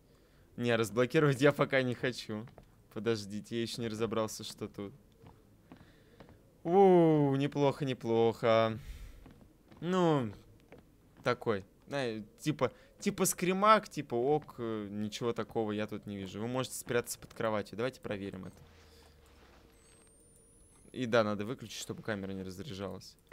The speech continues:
А как спрятаться-то? А? Э. А, прям так.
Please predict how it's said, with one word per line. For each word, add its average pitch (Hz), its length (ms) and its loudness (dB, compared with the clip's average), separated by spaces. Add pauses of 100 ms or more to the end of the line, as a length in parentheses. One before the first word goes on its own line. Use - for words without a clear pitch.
(1300)
А 117 100 -6
как 160 160 -6
спрятаться-то? - 880 -6 (260)
А? 123 280 -10 (880)
Э. 123 300 0 (480)
А, 123 460 2
прям 113 280 -2
так. 123 420 0